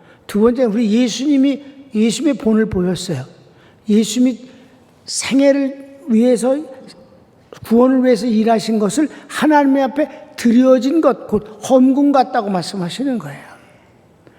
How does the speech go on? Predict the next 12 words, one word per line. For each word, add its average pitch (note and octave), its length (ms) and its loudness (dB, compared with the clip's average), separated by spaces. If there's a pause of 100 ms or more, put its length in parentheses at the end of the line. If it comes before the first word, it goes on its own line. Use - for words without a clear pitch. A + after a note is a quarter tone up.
(220)
그래서 A#3+ 240 -2 (420)
예수님이 C#4 680 2 (260)
하나님께 C4+ 880 -2
자신의 B3+ 460 -2
모든 A#3+ 320 0
것들을 A#3 640 -4
다 G3 140 -8
드렸더니 B3 840 0 (320)
그 - 140 -2
결과가 G#3+ 760 -2
얼마나 E3 460 -2
풍성해졌는가. B3 1200 -4